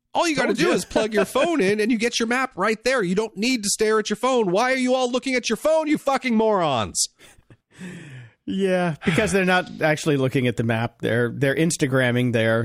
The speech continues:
Speaker 2: their trip.
Speaker 1: Oh,
Speaker 2: That's
Speaker 1: well,
Speaker 2: what they're
Speaker 1: there's
Speaker 2: doing.
Speaker 1: the problem. Don't Instagram and drive, people.
Speaker 2: Yeah, I think instead of, instead of, like, mandating this, you know, distracted driver technology, we just have to have everybody have CarPlay.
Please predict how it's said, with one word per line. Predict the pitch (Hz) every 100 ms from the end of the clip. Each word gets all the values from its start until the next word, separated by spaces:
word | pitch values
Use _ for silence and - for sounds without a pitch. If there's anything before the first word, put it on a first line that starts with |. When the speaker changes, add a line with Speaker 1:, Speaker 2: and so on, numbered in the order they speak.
| 113
Speaker 2:
their | 120
trip. | 117 220 165 -
Speaker 1:
Oh, | 98 80
Speaker 2:
That's | -
Speaker 1:
well, | 90 90
Speaker 2:
what |
they're | -
Speaker 1:
there's | 85 85
Speaker 2:
doing. | -
Speaker 1:
the | -
problem. | - - - 85
Don't | 113 151
Instagram | 131 - 113 104 101
and | 82
drive, | 73 - -
people. | - 80 - _ _ _ _ _ _
Speaker 2:
Yeah, | 147 151 117
I | 120
think | 254 254
instead | 220 - 214
of, | 202 170 147 - - -
instead | 180 147 214
of, | 208 180 156 -
like, | 143 120
mandating | 135 147 151 151 147 147 151 147
this, | 127 127 120 - -
you | -
know, | 117 110
distracted | 120 - 131 120 127
driver | 117 113 113 120
technology, | 135 123 127 131 131 151
we | 147
just | 156
have | 170 170
to | 156
have | 156 -
everybody | 120 135 135 131 135 131
have | 123 135
CarPlay. | 165 - - -